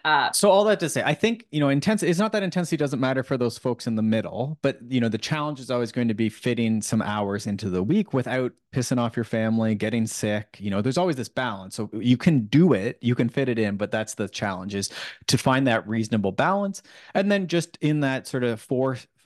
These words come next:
Speaker 2: you know, four to six weeks, you know, one to two months,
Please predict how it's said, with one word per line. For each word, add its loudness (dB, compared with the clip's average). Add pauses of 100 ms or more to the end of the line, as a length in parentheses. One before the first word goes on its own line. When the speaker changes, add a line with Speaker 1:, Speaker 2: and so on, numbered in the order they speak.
(140)
Speaker 2:
you 2
know, -2
four 0
to 0
six -6
weeks, -2
you 0
know, 0
one 0
to -4
two 0
months, 0